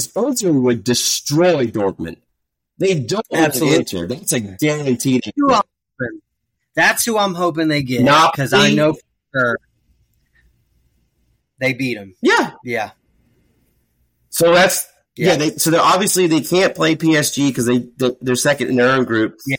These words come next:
Speaker 1: They can't play a German side, so they avoid Leipzig. They
Speaker 2: Yeah.
Speaker 1: either get Porto,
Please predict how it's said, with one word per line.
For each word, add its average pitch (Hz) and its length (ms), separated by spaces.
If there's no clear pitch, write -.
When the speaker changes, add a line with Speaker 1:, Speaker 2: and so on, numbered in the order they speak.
Speaker 1:
They 120 120
can't 175 280
play 180 180
a 165 40
German 156 380
side, 117 380
so 131 80
they 117 180
avoid 127 380
Leipzig. 123 680
They 135 100
Speaker 2:
Yeah. 151 120
Speaker 1:
either 170 180
get 160 260
Porto, 220 760